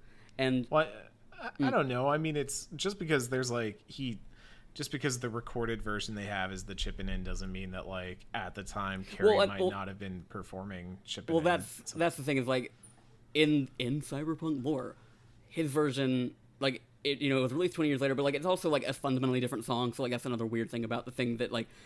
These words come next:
Speaker 1: C D Projekt Red orchestrated to be performed by Refused, I think, who
Speaker 2: Oh.
Speaker 1: plays all the songs that are, uh, by Johnny Silverhand. Um,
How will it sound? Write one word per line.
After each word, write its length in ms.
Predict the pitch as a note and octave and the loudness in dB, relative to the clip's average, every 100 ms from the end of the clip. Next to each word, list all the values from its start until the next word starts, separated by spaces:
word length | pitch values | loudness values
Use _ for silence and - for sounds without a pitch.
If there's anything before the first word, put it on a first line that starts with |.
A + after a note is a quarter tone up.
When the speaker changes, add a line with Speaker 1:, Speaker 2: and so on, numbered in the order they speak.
| - - | -20 -2
Speaker 1:
C 120 | D3 | -2
D 60 | |
Projekt 260 | B2+ C3 A#2+ | 2 0 2
Red 200 | A#2+ A#2 | 2 2
orchestrated 500 | - B2 - B2+ A#2+ - | 2 -2 -2 0 0 -2
to 120 | A#2+ | -4
be 380 | A#2 A2+ A2+ - - - - - | -2 -2 -4 -6 -20 -20 -20 -10
performed 420 | C3+ B2+ A#2+ A#2 | -4 0 2 4
by 380 | A#2+ A2 A2 A#2+ | 4 2 0 -2
Refused, 760 | A#2+ A2+ - C3 C3+ E3 F#3+ - | -6 -8 -6 -2 0 0 -2 -4
I 40 | F3+ | -2
think, 180 | G3 F#3+ | 0 0
who 60 | F#3+ | 0
Speaker 2:
Oh. 20 | |
Speaker 1:
plays 320 | F#3+ F#3+ F#3 | 0 0 -2
all 200 | - E3+ | -2 0
the 80 | F3 | 0
songs 380 | F3 F3+ F3+ F3 | -2 0 0 0
that 160 | F3+ E3 | -2 0
are, 300 | E3+ E3 - - - - - | 0 0 -4 -14 -20 -14 -2
uh, 260 | D#3 D3+ | 0 0
by 320 | C#3+ D3+ D3+ D#3 | 0 0 0 0
Johnny 200 | D3+ D3+ | -2 -4
Silverhand. 380 | D#3 D#3+ E3 E3 - - - - - | -4 -2 -4 -6 -12 -20 -20 -20 -2
Um, 340 | C3 B2 A#2 | 0 2 2